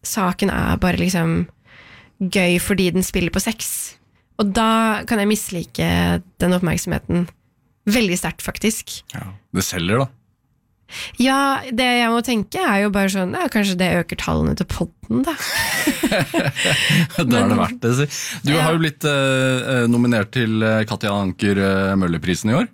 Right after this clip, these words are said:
Speaker 1: Ja.
Speaker 2: Eh, det er jo hyggelig.
Speaker 1: Ja, veldig.
Speaker 2: Er det ikke det?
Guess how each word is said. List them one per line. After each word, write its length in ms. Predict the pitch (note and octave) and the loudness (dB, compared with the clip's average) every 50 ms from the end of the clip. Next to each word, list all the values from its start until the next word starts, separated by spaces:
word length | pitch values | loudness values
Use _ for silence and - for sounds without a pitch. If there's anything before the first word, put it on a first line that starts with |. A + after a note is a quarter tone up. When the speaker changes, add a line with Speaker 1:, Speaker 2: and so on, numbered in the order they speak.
| _ - | _ -8
Speaker 1:
Ja. 240 | G#3+ C#4 G4 F#4 C#4 - _ _ | -4 -2 -2 -2 -4 -6 _ _
Speaker 2:
Eh, 760 | - A2+ A2+ A2 G#2+ G#2+ G#2+ G#2+ G#2 G#2 G#2 G#2 G2+ G2+ G2+ G2 G2 - - - - - - - - - - - - - - - - - - _ _ _ - | -2 0 2 2 2 2 2 2 0 0 0 -2 -2 -2 -4 -4 -4 -6 -8 -8 -10 -10 -10 -10 -10 -10 -12 -12 -14 -14 -14 -16 -16 -18 -20 _ _ _ -4
det 120 | G2 G#2 F#2 | -2 0 2
er 100 | E2+ F2 | 2 2
jo 460 | F#2 F#2 F#2+ F#2+ F#2+ F#2+ F#2+ F2+ - - _ _ _ _ _ - | 2 2 2 2 2 2 2 0 -2 -6 _ _ _ _ _ -4
hyggelig. 360 | A#2 A2 E2+ F2 C#3 A#3 - - _ - | -2 0 2 2 2 0 0 -4 _ -6
Speaker 1:
Ja, 280 | G#3 G#3 G#3+ G3+ F#3+ A#3+ | -4 -2 -2 -2 -2 -4
veldig. 380 | A3 G3+ G#3+ G3 F#3+ E3 D#3 | -4 -2 0 0 0 0 0
Speaker 2:
Er 180 | F#2+ G#2 A2 - | 0 0 2 2
det 80 | G#2 | 2
ikke 140 | A2+ B2+ E3 | 2 2 0
det? 60 | A#3 | 0